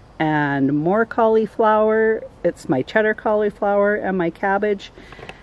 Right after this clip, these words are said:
And then what I've done is I've taken a little clip here and just clipped that netting down so that the cabbage moths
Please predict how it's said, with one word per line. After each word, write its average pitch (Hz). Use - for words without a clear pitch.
And 214
then 202
what 185
I've 156
done 156
is 151
I've 143
taken 160
a 139
little 143
clip -
here 135
and 156
just 156
clipped -
that 139
netting 143
down 127
so -
that 131
the 127
cabbage 139
moths 131